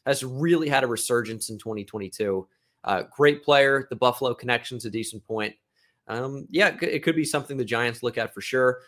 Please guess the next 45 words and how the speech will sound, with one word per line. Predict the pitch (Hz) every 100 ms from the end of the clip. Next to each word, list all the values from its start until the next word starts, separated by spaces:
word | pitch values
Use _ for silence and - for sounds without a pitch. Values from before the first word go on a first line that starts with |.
| _
They | 147
need | 135 175 196
to | 156
upgrade. | 147 147 147 139 139 139
You | 120
know, | 117 104
Tay | - 139 123
Crowder | - 113 120 117
walked | 104 101 110 117
away | 110 107
from | 113 101
the |
team, | 95 139 135 135
but | 104 95 _
he | 110
was | 104 92 - _
pretty | 113 104
much | 95 -
replaced | - 101 95
anyway. | 117 113 98 95 90 _ - _
And | 113 113
when | 110 107
Tay | 160 196
Crowder | 202 139 135 165 180 180 - _ _ -
is | 120 113 101 - _ _ _
your | 123 117
best | 127 127 131
linebacker | 117 123 123 110 101
anyway, | 113 165 196 196 196 - _ _
you're | 127 170 208
in | 220 147
rough | 143 147
shape. | - 113 90 - _ _ -
So, | - 107 101 95 - _ _ _ _ _
uh, | - - -
yeah, | 156 104 78 -
i-, | 131 156
i-, |
this | 151 147
is | 143
something | 160 147 143
the | 127
Giants | 120 123 120 120
should | 110
probably | - 120 120 117 117 110